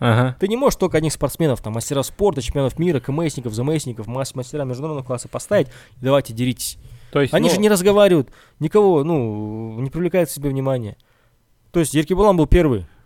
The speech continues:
Speaker 2: кто реально показал, что ты можешь совмещать и то, и то, и то, и то, и причём и там ты будешь успешен, и это тебе ещё твоя основная деятельность актёрства будет ещё успешней за счёт вот этого.
Speaker 1: Ну, э, актёрлардың көрдің бе, вот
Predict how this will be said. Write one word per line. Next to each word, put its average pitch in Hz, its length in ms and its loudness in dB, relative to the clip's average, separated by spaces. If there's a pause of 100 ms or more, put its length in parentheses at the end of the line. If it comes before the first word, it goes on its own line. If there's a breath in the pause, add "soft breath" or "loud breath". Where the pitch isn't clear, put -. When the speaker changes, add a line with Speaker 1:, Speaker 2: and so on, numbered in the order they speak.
(180)
Speaker 2:
кто 127 140 0
реально 131 260 2
показал, 120 380 -2
что 104 260 -10
ты - 160 -8
можешь 120 320 -4
совмещать 110 540 -8
и 113 40 -8
то, 123 220 -2
и 151 80 4
то, 127 300 -4
и 127 80 -4
то, 139 160 0
и 127 80 0
то, 233 240 0
и 139 100 -8
причём 151 460 0
и 156 100 0
там 160 260 2
ты 123 80 -2
будешь 123 200 -4
успешен, 123 480 -4 (220 soft breath)
и 139 100 0
это 131 160 -2
тебе 127 240 -2
ещё 117 200 -4
твоя 123 280 -4
основная 127 320 -8
деятельность 104 300 -12
актёрства 175 380 -6
будет 110 220 -14
ещё 143 200 -6
успешней 127 360 -4
за 113 80 -10
счёт 110 160 -12
вот 117 140 -6
этого. 120 200 -8
Speaker 1:
Ну, 185 280 -12
э, 151 560 -16 (180)
актёрлардың 175 560 -16
көрдің 160 300 -18
бе, 202 220 -10 (100)
вот 131 100 -20